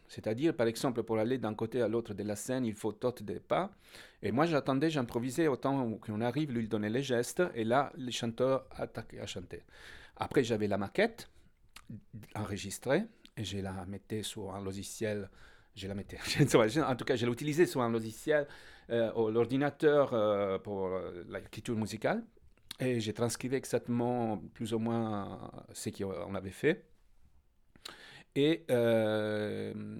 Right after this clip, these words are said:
à partir de là, après, j'ai orchestré. Et ça, c'était le procédé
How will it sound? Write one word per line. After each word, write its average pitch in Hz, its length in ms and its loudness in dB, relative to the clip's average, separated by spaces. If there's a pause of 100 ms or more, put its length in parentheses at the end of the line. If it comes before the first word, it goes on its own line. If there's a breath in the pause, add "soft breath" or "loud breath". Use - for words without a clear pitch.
(160)
à - 80 -6
partir 120 320 -4
de 120 120 0
là, 120 320 4
après, 104 1000 2
j'ai 98 120 -2
orchestré. 104 380 -8 (500 soft breath)
Et 101 120 -6
ça, - 160 -6
c'était 98 240 -10
le 95 80 -8
procédé 92 480 -14